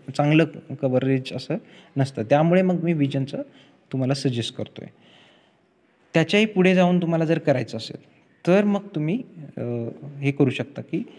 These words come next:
साईटवर जायचं. तीन विभागाचे आपले साईट म्हणजे तीन चॅप्टर्स आहेत आपले. स्पेससाठी म्हणून तुम्ही इस्रोची साईट आहे, त्या इस्रोच्या साईटवरून तुम्ही, अ, थोडंसं व्यवस्थित बघून घेऊ शकता की म-, कुठल्या मोहिमा आत्ता केलेल्या आहेत इतक्यात,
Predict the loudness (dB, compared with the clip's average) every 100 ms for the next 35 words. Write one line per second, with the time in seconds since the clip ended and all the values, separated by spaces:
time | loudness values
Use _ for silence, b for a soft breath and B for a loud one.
0 | B B B -6 0 2 2 2 0 0
1 | -4 -8 -16 -20 _ -20 -18 -4 0 2
2 | 4 2 2 -2 -2 -2 -2 -2 -4 -6
3 | -6 -6 -2 0 0 -2 -2 0 2 0
4 | -2 -6 -6 0 2 2 0 -2 -2 -4
5 | -4 -4 -2 0 0 2 2 2 0 2
6 | 2 0 -4 -8 B B B B 0 0
7 | 0 -2 -2 0 0 0 0 0 -2 0
8 | 0 0 -4 -10 -8 -2 -2 0 0 0
9 | 0 -2 0 0 2 2 2 0 -2 -4
10 | -2 0 0 -4 -8 -4 0 0 2 2
11 | 2 0 -4 -8 -8 -2 0 2 0 -2
12 | -6 -10 -2 -2